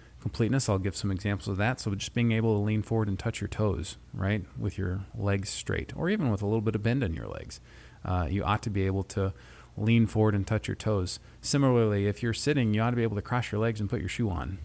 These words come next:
right? If your hip is so tight that you can't do that, that, that's kind of a, a, an issue. You ought to be able to touch your shoulders from any angle with the other arm, right, or with the same arm. If you can't touch your own shoulders behind your back or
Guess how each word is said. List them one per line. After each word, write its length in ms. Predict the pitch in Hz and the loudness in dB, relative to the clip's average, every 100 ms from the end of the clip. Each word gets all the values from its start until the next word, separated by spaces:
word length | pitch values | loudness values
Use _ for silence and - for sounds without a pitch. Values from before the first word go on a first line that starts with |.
| - - | -12 -4
right? 240 | 98 104 | -2 -2
If 140 | - | -4
your 100 | 95 | -6
hip 240 | 92 113 - | -2 -2 -2
is 80 | - | -4
so 160 | 107 | -4
tight 260 | - 104 98 | -4 -6 -6
that 100 | 85 | -8
you 80 | 85 | -6
can't 240 | - - | -4 -4
do 100 | 90 | 0
that, 240 | 104 95 | 0 0
that, 160 | - 92 - - - - - | -2 -4 -6 -18 -20 -12 -8
that's 180 | - | -8
kind 240 | - 104 95 | -2 2 2
of 100 | 90 | 2
a, 260 | 82 87 - - - | 2 0 -6 -16 -10
a, 120 | 95 - | -8 -6
an 160 | 101 92 | -2 0
issue. 400 | 92 - 87 95 - - - - - - - - - | 0 -2 -6 -8 -10 -20 -20 -20 -20 -20 -18 -16 -2
You 80 | 107 | 4
ought 80 | 107 | 4
to 60 | |
be 80 | 104 | 6
able 160 | 104 104 | 4 4
to 80 | 98 | 0
touch 320 | - 110 - | 0 -2 0
your 120 | 101 | -2
shoulders 580 | - 95 107 160 - - - | 2 2 2 0 -4 -12 -4
from 200 | 104 - | -2 0
any 220 | 110 73 | 0 2
angle 400 | 87 117 175 202 - - | 0 2 2 0 -8 -6
with 200 | 104 - | -4 -2
the 100 | 101 | -2
other 220 | 110 - | -2 -2
arm, 300 | 95 147 190 - - | -2 -2 -4 -8 -4
right, 260 | 107 175 | -2 -2
or 140 | 107 113 | -2 -2
with 120 | 127 | -2
the 60 | 98 | -6
same 300 | 95 92 95 | -2 0 0
arm. 240 | 113 180 - - - - | 0 -2 -8 -20 -20 -20
If 80 | - | -8
you 40 | - | -2
can't 180 | 127 | 0
touch 240 | - 113 - | 0 -2 0
your 100 | 110 | 2
own 100 | 107 | 2
shoulders 400 | - 107 113 104 | 0 0 0 -2
behind 400 | - 92 104 101 | -6 -4 -2 0
your 80 | 98 | 0
back 420 | 98 101 104 95 | 0 0 -2 -4
or 220 | 87 | -6